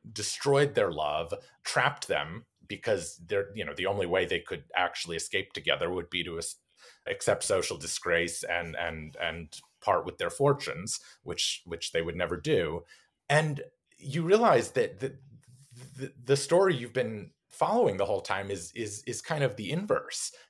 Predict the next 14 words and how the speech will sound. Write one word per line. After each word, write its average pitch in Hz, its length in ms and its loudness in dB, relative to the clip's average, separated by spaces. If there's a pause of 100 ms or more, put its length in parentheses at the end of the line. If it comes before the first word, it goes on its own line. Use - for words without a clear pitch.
that 110 380 2
these, 123 360 -4
these 120 220 -8
two 143 140 -6
people 117 640 0
are, 95 460 0
are 98 560 0
kind 110 200 -4
of - 140 -8
pathetic - 640 -2 (220)
and, 98 420 -4 (100)
and 95 260 -4 (320)
totally 143 440 2
entrapped 98 540 -4